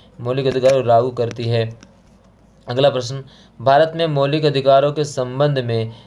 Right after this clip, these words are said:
निम्न पर विचार कीजिए। ए, यह राज्य कृत्य के विरुद्ध एक गारंटी है। बी, यह संविधान के भाग तीन में सूचित है। सी, यह सामाजिक, आर्थिक तथा राजनीतिक न्याय सुनिश्चित करते हैं।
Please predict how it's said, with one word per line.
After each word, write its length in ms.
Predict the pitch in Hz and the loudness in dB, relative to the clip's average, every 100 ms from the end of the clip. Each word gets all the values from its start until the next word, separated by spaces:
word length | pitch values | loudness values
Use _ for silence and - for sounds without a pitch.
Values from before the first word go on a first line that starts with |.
| _ 123 | _ -14
निम्न 380 | 123 156 156 | -6 -4 -4
पर 180 | 151 147 | -4 -2
विचार 380 | 135 123 127 123 | -4 2 4 4
कीजिए। 300 | 117 117 113 | 0 -6 -4
ए, 320 | 135 147 151 - _ _ | 0 2 0 -6 _ _
यह 160 | 135 139 | -2 2
राज्य 440 | 127 143 151 147 | 4 4 4 0
कृत्य 380 | 147 147 147 147 | -4 -6 -6 -6
के 140 | 147 | -4
विरुद्ध 320 | 131 131 143 | -4 -4 -4
एक 260 | - 131 120 | -2 -2 2
गारंटी 420 | 123 123 127 139 | 2 0 -4 -4
है। 340 | 139 139 143 - _ _ 123 | 0 0 -2 -8 _ _ -10
बी, 220 | 123 151 165 - | -2 -2 -2 -4
यह 220 | 135 143 | -4 -2
संविधान 500 | 143 127 131 139 143 | -2 0 0 0 -2
के 60 | |
भाग 200 | 127 131 | 2 2
तीन 280 | 127 - 131 | 0 -6 -8
में 80 | 127 | -8
सूचित 400 | 120 127 131 127 | -8 -8 -8 -2
है। 300 | 135 139 143 - _ _ | 0 0 -4 -18 _ _
सी, 340 | - 160 170 175 | -14 -6 -4 -4
यह 280 | 139 151 156 | 0 2 2
सामाजिक, 600 | 151 135 135 131 151 147 | 0 0 0 -2 -4 0
आर्थिक 400 | 131 127 143 135 | 2 2 0 -4
तथा 100 | 139 | 2
राजनीतिक 480 | 131 123 127 135 | 2 2 -2 -6
न्याय 200 | 127 127 | -2 -2
सुनिश्चित 360 | 127 120 117 120 | -2 -8 -12 -4
करते 260 | 127 123 131 | -4 -2 -4
हैं। 280 | 131 143 | -4 -8